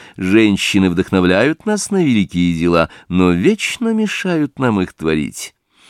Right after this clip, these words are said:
Гарри, вы неисправимый циник. Право, не пойму, за что вы мне нравитесь». «Я всегда буду вам нравиться, Дориан».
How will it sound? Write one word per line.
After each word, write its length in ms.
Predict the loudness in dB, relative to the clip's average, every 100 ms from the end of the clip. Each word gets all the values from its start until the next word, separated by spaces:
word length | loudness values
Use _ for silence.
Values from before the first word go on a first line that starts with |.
| -16
Гарри, 720 | -2 2 2 2 2 2 2 _ _ _ -4
вы 180 | 0 2
неисправимый 720 | 2 -2 0 4 4 4 2
циник. 540 | -2 2 4 4 -2 -12 -20 _
Право, 340 | 2 4 4
не 140 | 2 0
пойму, 280 | 0 0
за 120 | 0 -2
что 340 | -2 2 2
вы 140 | 2
мне 180 | -2 -2
нравитесь». 720 | -2 0 2 0 -2 -8 -10 -12 _ _ _ _ _ _ -8
«Я 420 | 0 2 2 -4
всегда 680 | -10 -6 -2 -2 0 -2 -2
буду 240 | -2 -2 -2
вам 160 | -2
нравиться, 580 | -2 -2 -4 -8 -10 -10
Дориан». 440 | -6 -2 -2 -4